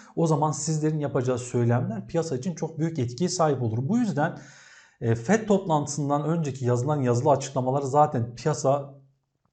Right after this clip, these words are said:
fiyatlamaya başlamıştı ki oradaki zaten az çok bazı şeyler belli. Sadece işte faiz kararının ne zaman, nasıl,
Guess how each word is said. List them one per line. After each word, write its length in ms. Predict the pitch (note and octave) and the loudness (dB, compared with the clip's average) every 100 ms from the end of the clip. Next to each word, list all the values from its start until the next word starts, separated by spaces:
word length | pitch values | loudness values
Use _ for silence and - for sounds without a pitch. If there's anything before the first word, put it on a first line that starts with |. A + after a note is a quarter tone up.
| _ - | _ -20
fiyatlamaya 680 | - C3 A#2 A#2+ A#2+ C3+ A2 | -8 -2 -2 0 0 2 2
başlamıştı 580 | G#2 - C#3 F#3 - | 0 0 -4 -4 -4
ki 60 | C3+ | -2
oradaki 320 | B2+ D3 D3+ | 0 0 0
zaten 380 | C3 D3+ D3+ C3+ - - - | 6 6 6 -2 -4 -14 0
az 180 | C#3 B2 | 2 2
çok 220 | A#2 - | -2 4
bazı 220 | C#3+ B2 | 4 4
şeyler 320 | B2+ A#2+ C3 | 0 0 0
belli. 160 | B2+ A#2 | 2 0
Sadece 480 | - E3+ D3+ C#3+ D3+ | 2 2 4 2 0
işte 280 | C#3+ D#3 D#3 - - | 0 -4 -4 -14 -10
faiz 400 | - C#3 D#3 D#3+ | 6 6 6 2
kararının 500 | C#3 B2 B2 D#3 B2+ | 2 4 4 2 0
ne 120 | D3 | 2
zaman, 300 | C3+ D3 C3+ | 2 2 2
nasıl, 320 | C#3+ C#3+ C3+ | 0 0 -4